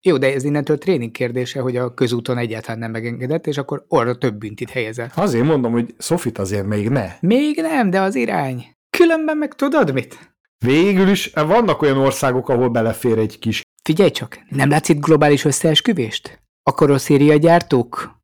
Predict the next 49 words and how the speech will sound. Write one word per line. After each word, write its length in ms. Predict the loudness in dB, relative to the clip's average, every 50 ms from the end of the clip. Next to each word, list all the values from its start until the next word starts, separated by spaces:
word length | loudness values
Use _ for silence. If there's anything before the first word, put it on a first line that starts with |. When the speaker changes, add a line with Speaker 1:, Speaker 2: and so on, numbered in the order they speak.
| _ _ _
Speaker 1:
kicsit 300 | 0 0 2 4 4 4
még 160 | 4 2 4
fizetnek 460 | 4 4 4 6 4 4 2 0 0 0
is 100 | -2 0
Sophie-nak 520 | 0 0 0 2 2 2 2 2 0 0
majd, 260 | 0 0 0 0 0
hogy 340 | 0 -2 -2 -2 -6 -10 -16 -8
romboljon. 560 | -2 0 2 2 2 2 4 4 4 4 4
A 40 | 4
biztosítók 520 | 2 2 2 2 0 0 2 2 0 0 0
nem 120 | 0 0
fogják 340 | 0 -2 -2 -2 -2 -2 0
annyira 300 | -2 0 2 0 0 0
szeretni, 580 | -2 -4 -4 -4 -4 -2 -2 -2 -2 -2 -4 _ _
de 100 | 0 2
majd 140 | 2 2 4
cserébe 320 | 4 4 4 4 4 4
megfizeti 480 | 2 0 0 -2 0 0 0 2 2 0
a 60 | 2
többi 260 | 2 2 2 2 0
gyártó, 340 | 0 0 0 0 0 0 0
mert 200 | 0 0 -2 -4 _
mindig 240 | -2 -2 0 0 -2
viszik 260 | -4 -4 -4 -4 -4
az 100 | 0 0
autóikat 520 | 0 0 0 0 0 0 0 0 -2 -4 -2
újra 220 | -4 -2 -2 -2
és 140 | -4 -2 -2
újra 200 | -2 0 0 0
a 40 | -2
szervizbe, 460 | -4 -4 -6 -4 -2 -2 0 0 -2
mert 140 | -2 -2 -2
megint 200 | -2 -2 -4 -6
összetörte 500 | -8 -8 -10 -8 -6 -8 -6 -6 -6 -8
őket 260 | -8 -8 -8 -10 -10
egy 100 | -10 -10
Sony. 320 | -8 -8 -8 -8 -10 -12 _ _ _ _ _ -10 -10
Speaker 2:
Hát 140 | -6 -4
a 60 | -4 -2
biztosítónak 680 | -2 -4 -4 -4 -4 -6 -4 -4 -2 -2 -2 -2 -2
nem 180 | -2 0 0
rossz, 200 | 0 -2 -2 -2
mert 140 | -4 -2 -2
akkor 280 | -2 -4 -2 -2 -2 0
növekedni 460 | 0 -2 -2 -2 -4 -4 -4 -4 -4
fognak 460 | -4 -4 -6 -4 -4 -4 -6 -6 -4
a 460 | -4 -2 0 0 0 0 0 -2 -4 -4
biztosítási 680 | -6 -6 -6 -6 -8 -8 -8 -6 -6 -6 -6 -8 -10 -12
díjak. 360 | -6 -2 -2 0 0 -2